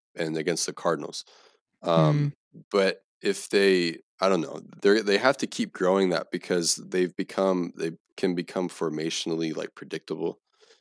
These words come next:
Speaker 1: otherwise, and especially come playoffs. I mean,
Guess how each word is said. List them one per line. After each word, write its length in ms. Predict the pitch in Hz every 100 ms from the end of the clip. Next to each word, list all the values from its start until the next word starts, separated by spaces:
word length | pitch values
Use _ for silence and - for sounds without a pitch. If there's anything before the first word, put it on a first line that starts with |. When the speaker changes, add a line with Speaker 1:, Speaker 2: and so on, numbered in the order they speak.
| _ -
Speaker 1:
otherwise, 600 | 82 87 87 85 - -
and 100 | -
especially 500 | 85 - 92 85 87
come 240 | 82 85 76
playoffs. 560 | - 80 80 87 - 85
I 40 |
mean, 240 | 82 78